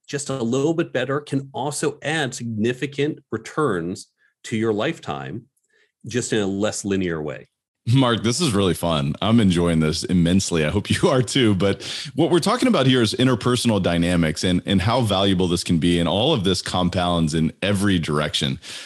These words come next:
Speaker 2: You have mentioned this a few times, uh, in ju-, what you just said there about communication. And obviously communication applies to networking and negotiating. But in general, you've found that this is a skill that hasn't been taught or wasn't taught to many of us,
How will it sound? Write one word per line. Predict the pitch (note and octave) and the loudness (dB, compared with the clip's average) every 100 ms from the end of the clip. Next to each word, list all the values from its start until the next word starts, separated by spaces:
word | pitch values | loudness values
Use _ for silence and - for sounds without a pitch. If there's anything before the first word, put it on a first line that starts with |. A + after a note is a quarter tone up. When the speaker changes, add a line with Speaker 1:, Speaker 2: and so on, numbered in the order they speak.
| - - | -14 -2
Speaker 2:
You | A2 C3+ | 2 4
have | C3+ A2 | 4 2
mentioned | G2 A#2 C#3 B2 | 4 4 4 2
this | G#2 G2+ | 2 2
a | |
few | F#2 G2+ | 0 2
times, | G2 F2+ F2 F2 D#2+ - - | 2 0 2 2 0 -4 -4
uh, | F2 E2+ | -2 0
in | F2+ | 2
ju-, | E2 G2 | 0 0
what | G2 F2+ | 2 2
you | |
just | E2+ F2+ - | 2 0 0
said | F2 D#2 | 0 0
there | E2 D#2+ | 0 0
about | D#2 D2+ - | 0 -2 -4
communication. | - G2 E2+ F2 E2+ - D#2+ | 0 2 2 2 0 0 0
And | D#2+ C#2+ | 2 0
obviously | F#2+ F#2+ - | 0 0 0
communication | F2+ A2+ A#2+ G#2 G2 - F2 | 2 4 4 2 0 2 0
applies | - F2 E2+ - | 0 0 0 0
to | |
networking | D#2+ C#2 D#2+ E2 E2+ D#2 | 0 0 0 0 -2 0
and | D2 F2 | 0 0
negotiating. | D#2+ D#2+ D#2 E2 D#2 D#2 - - - | 2 0 0 0 0 -2 -8 -20 -6
But | B2+ B2 | 0 4
in | A2 | 4
general, | F#2+ A2 B2 E2+ B1+ E2+ - F#2+ | 4 2 2 2 0 -4 -8 0
you've | G2+ G2 - | 2 2 0
found | - F#2+ G2+ G2+ | -4 -2 2 2
that | E2+ | 2
this | G2 F#2 | 0 -2
is | D#2+ | -2
a | |
skill | E2+ - G2+ G2 F2 | -2 0 0 2 2
that | E2 - | 0 0
hasn't | G2 G2 G2+ D#2 | -2 0 0 0
been | F2+ F2 E2+ | 2 2 0
taught | - F#2+ F2+ | -2 -2 0
or | E2 | 0
wasn't | F2 F#2+ G2 - | 0 0 -2 -2
taught | F#2+ F#2 | -2 -2
to | - | 2
many | F#2 B2+ B2 | 2 4 2
of | E2 | 2
us, | F2 - | 0 -2